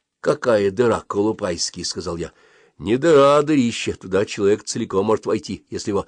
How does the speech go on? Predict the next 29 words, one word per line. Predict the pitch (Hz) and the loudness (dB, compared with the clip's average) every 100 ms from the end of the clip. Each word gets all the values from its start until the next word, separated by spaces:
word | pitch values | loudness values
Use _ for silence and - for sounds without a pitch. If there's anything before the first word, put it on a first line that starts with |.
| - | -8
согнуть». | - 117 107 90 - _ _ _ _ _ _ _ _ - | -2 0 0 -2 -10 _ _ _ _ _ _ _ _ -10
«Ну-ка, | 101 - | -10 -6
давай | 104 110 117 127 | 2 4 6 6
я | 139 | 4
тебя | 139 143 143 | 0 2 2
согну», — | 123 135 120 117 104 _ _ _ _ | 4 2 2 2 0 _ _ _ _
заинтересовался | 92 95 95 98 92 104 90 87 92 | -10 -8 -6 -6 -2 0 0 0 -4
он. | 78 _ _ _ _ | -8 _ _ _ _
Но | - | 0
я | 101 | 2
уж | 95 | 2
сам | - 107 92 | 0 0 0
лёг | 98 90 | 0 -2
на | 101 | -2
асфальт | 90 - 90 82 | -6 -2 -4 -2
животом | 90 98 160 151 - - | -4 0 0 -2 -8 -14
и | 101 | -8
сунул | 95 190 196 202 | -4 2 4 4
голову | 151 131 131 139 143 | 4 4 6 6 4
в | |
это | 151 160 | 0 -4
чудо | - 120 117 | -8 -10 -8
городской | 113 127 135 - 110 | -8 -8 -10 -10 -10
природы. | - 117 101 - _ _ _ _ _ _ _ _ _ _ _ _ _ - | -8 -6 -6 -8 _ _ _ _ _ _ _ _ _ _ _ _ _ 0
«Ты | 135 156 | 4 4
смотри, | 156 175 196 190 208 233 175 | 2 4 4 4 2 2 0
что | - - 170 170 | -2 -2 2 2
делается, | 160 226 196 127 107 104 - 131 | 0 2 4 4 0 -2 0 0
Колупаев!» — | 131 160 180 202 196 233 - 131 - | 2 0 4 4 4 0 0 0 -6